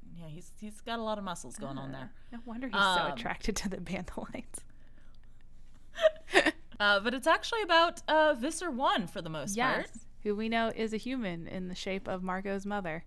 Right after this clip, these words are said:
Speaker 1: What'd you think?
Speaker 2: This book was phenomenal. <laughs>
Speaker 1: This book was so
Speaker 2: It was so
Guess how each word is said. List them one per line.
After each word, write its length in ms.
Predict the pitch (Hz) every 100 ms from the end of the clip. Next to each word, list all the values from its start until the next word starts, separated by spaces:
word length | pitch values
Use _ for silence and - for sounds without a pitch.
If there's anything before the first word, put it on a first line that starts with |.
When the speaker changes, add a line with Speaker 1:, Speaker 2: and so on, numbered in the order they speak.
| -
Speaker 1:
What'd 240 | 226 -
you 100 | 466 - -
think? 440 | - 269 - -
Speaker 2:
This 100 | -
book 180 | 269 294
was 220 | 370 - - -
phenomenal. 680 | 226 196 160 160 151 151 170
<laughs> 60 | - - - - - - - -
Speaker 1:
This 120 | -
book 100 | 202
was 100 | 185
so 380 | - - 170 160
Speaker 2:
It 80 | 156
was 420 | 151 151 147
so 60 | 143